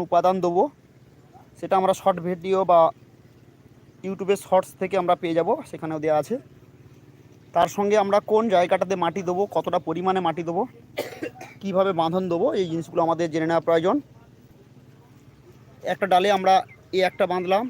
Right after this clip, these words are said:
এটা দুটো বাঁধলাম, প্রয়োজনে এখানে একটা মাটিও বাঁধতে পারতাম, তাহলে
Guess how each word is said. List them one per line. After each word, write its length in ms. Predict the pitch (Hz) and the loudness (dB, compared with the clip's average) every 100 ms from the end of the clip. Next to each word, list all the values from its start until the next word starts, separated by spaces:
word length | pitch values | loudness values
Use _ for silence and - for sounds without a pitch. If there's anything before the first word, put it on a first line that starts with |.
| 220 - - | -10 -20 -6
এটা 120 | 175 | -6
দুটো 200 | 160 170 | -4 -4
বাঁধলাম, 320 | 170 165 170 240 | -4 -2 -2 -4
প্রয়োজনে 400 | - 170 170 185 | -2 -2 -2 -4
এখানে 260 | 185 214 220 208 | -4 -6 -4 -4
একটা 140 | - 185 | -2 -2
মাটিও 400 | 165 160 180 175 | -4 -6 -6 -4
বাঁধতে 280 | 156 151 | -4 -4
পারতাম, 280 | 160 156 170 | -4 -4 -4
তাহলে 220 | 165 175 | -4 -4